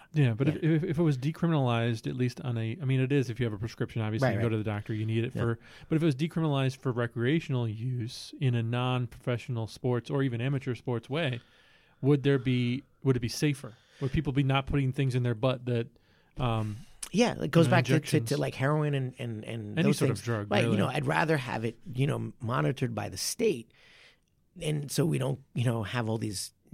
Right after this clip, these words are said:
Speaker 2: you know, um, problems associated with, like, you know, drugs. It's like, okay, you get H I V or this or that because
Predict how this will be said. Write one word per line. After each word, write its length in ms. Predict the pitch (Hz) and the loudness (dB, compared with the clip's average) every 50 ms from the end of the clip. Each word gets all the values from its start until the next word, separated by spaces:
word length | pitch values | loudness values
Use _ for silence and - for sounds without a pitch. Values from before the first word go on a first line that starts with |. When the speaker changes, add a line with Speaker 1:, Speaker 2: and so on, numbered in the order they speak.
| 139 135 - | -14 -10 -8
Speaker 2:
you 100 | - 120 | -8 -8
know, 380 | 110 101 98 98 101 98 95 92 | -6 -8 -8 -8 -8 -8 -8 -10
um, 360 | 92 92 92 90 92 90 92 - _ | -10 -10 -10 -10 -12 -12 -14 -8 _
problems 480 | - 139 143 156 160 160 131 117 101 98 | -4 -2 -2 -2 0 -2 -2 -2 -6 -8
associated 480 | 95 - - 180 190 175 - 104 101 | -10 -6 -4 -2 -2 -2 -4 -6 -8
with, 160 | 101 101 - | -8 -10 -10
like, 260 | - 98 98 98 - - | -10 -12 -12 -12 -12 -12
you 80 | 107 | -10
know, 160 | 101 95 101 | -10 -10 -12
drugs. 380 | 101 - - 110 110 113 104 98 | -12 -12 -12 -10 -10 -10 -12 -14
It's 180 | 90 87 - - | -14 -12 -12 -12
like, 200 | - 98 98 - | -12 -12 -10 -12
okay, 160 | - - - | -10 -8 -8
you 80 | 90 95 | -10 -8
get 120 | 101 95 | -10 -12
H 180 | 98 104 - - | -12 -12 -10 -10
I 60 | 87 | -10
V 240 | 85 92 104 101 92 | -10 -10 -10 -10 -10
or 60 | 90 | -10
this 220 | 90 95 101 - - | -10 -10 -10 -10 -10
or 20 | 101 | -12
that 140 | 98 107 | -12 -12
because 240 | - - - 92 85 | -12 -12 -14 -14 -14